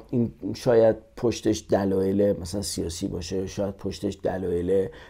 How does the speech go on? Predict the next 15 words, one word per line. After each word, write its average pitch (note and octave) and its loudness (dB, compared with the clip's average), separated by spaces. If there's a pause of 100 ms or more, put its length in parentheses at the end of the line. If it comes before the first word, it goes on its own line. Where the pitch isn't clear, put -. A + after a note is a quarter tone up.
(120)
اقامتی G2 2
باشه A2+ -2
یا C#3 4
هر C3+ 2
چیز C#3 -2
دیگه، G#2 0
من G#2 0
خیلی G#2 -2
دقیق G#2+ -2
این A2 -2
رو G#2+ -2
نمیدونم، G#2 -4
ولی C#3 -4
این C3+ 0
مسئله A#2+ 0